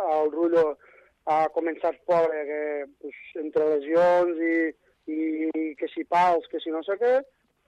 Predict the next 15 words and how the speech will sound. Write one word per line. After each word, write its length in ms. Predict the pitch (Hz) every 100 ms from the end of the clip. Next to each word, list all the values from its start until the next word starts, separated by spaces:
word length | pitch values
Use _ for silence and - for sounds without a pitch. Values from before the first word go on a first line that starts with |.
| -
Igor 420 | 196 185 180 170 156 147
ja 120 | 160 165
sabem 320 | 170 170 160 -
que 180 | 160 160
és 380 | 156 _ 160 165
un 120 | 165
dels 160 | 160 143
millors 240 | 160 156
jugadors 280 | 156 160 156
de 60 | 160
la 120 | 156
categoria, 400 | 160 160 175 147 - _ _ _ _ _ _ _
però 160 | 156 151
tampoc 320 | 160 170 165
l'enxufa, 540 | 185 - 214 233 269